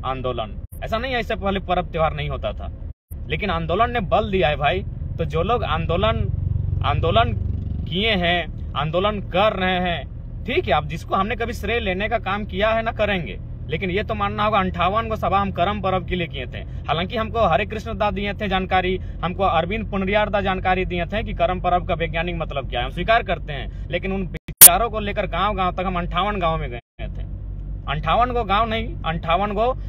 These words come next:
मंडप में गए थे जहाँ करम का पर्व होता है। और देख रहे हैं धनबाद में यार लोग,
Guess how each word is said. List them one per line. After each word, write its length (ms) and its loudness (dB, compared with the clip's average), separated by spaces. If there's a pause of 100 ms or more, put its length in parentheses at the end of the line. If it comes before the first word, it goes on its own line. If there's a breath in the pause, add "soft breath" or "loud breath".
(120)
मंडप 320 4
में 140 -4
गए 140 0
थे 100 -6
जहाँ 200 0
करम 280 2
का 180 0 (460)
पर्व 260 0
होता 200 -4
है। 60 0
और 60 -6
देख 180 -6
रहे 100 -4
हैं 100 0
धनबाद 240 0
में 140 -4
यार 120 2
लोग, 260 -2